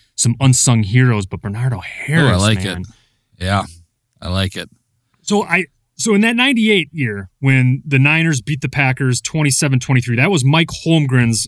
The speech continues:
Speaker 1: last year. So West Coast offense, Mike Holmgren. The Niners have so much influence with the Bill Walsh tree,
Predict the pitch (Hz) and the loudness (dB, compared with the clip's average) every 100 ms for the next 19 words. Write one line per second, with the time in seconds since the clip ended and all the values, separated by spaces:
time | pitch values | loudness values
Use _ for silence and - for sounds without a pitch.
0 | - 123 135 135 - 123 117 110 113 107 | -6 -2 0 0 -2 -2 -2 -2 -4 -6
1 | 127 127 170 - 180 160 - 151 151 160 | -6 0 0 0 0 0 0 0 0 0
2 | 147 127 127 160 - 151 143 135 135 131 | -2 0 0 -2 -2 -2 0 2 2 0
3 | _ _ 131 135 175 190 170 - 156 135 | _ _ 0 2 2 2 -2 -4 -4 -2
4 | - 233 226 202 - 165 131 156 151 139 | -2 0 0 0 -2 -4 -2 0 0 0
5 | 127 120 110 160 143 139 143 131 - - | -4 -4 2 4 4 2 0 0 -4 -8
6 | _ - - 170 143 127 | _ -4 0 4 4 4